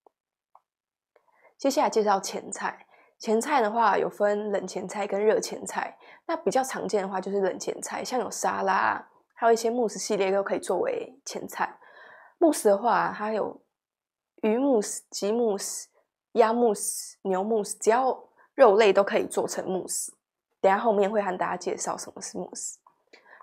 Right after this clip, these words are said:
热前菜的话，它有像起酥皮啊、塔类啊，或者是一些布雷。呃，前菜的话，它是主菜的前戏，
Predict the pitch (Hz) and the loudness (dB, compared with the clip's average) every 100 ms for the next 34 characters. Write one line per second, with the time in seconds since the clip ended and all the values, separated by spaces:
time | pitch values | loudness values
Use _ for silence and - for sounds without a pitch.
0 | - 311 247 196 196 240 190 208 180 - | 4 4 4 -2 2 2 2 0 0 -2
1 | - 214 202 208 190 214 202 - 202 - | -6 -6 -6 -6 -8 -8 -12 -10 -8 -2
2 | 240 240 190 - - - - - - _ | -4 -2 -8 -8 -10 -10 -14 -20 -20 _
3 | - - - 214 - - - - - - | -4 -4 -2 -2 -2 -4 -6 -8 -12 -20
4 | _ _ 214 202 208 208 196 - 190 185 | _ _ -2 -2 -2 0 -2 0 0 0
5 | 214 - - - 233 - _ _ _ _ | -6 -6 -8 -8 -14 -20 _ _ _ _
6 | _ _ _ _ _ _ _ _ _ _ | _ _ _ _ _ _ _ _ _ _
7 | 214 202 202 202 - 226 240 311 240 208 | -4 -2 -2 -4 2 2 6 6 6 2
8 | 214 214 185 - 220 240 - - 214 185 | 2 0 0 -2 -4 -6 -6 -10 -4 -4
9 | - - - 185 - 175 - | -4 -8 -10 -10 -8 -8 -10